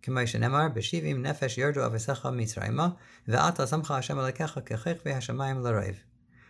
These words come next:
ויהי שם לגוי, מלמד שהיו ישראל מצוינין שם. גדול ועצום, כמו שנאמר, "ובני ישראל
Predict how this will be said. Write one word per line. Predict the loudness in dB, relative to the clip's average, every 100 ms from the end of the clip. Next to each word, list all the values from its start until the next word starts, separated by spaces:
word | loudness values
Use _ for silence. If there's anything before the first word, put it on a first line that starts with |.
| 0
ויהי | 4 4 4 2
שם | 2 2
לגוי, | 0 0 0 0 -2 -10 -20 -4
מלמד | 2 4 4 2 0
שהיו | 0 2 2
ישראל | 0 0 0 0
מצוינין | 0 -2 -2 0 0 -2 -6
שם. | -4 -2 -2 -6 _ _ _ _ 6
גדול | 8 8 6
ועצום, | 4 0 0 2 2 0
כמו | -4 -2 0
שנאמר, | 0 -2 0 2 2 2 -4 _ -4
"ובני | 0 2
ישראל | 0 0 0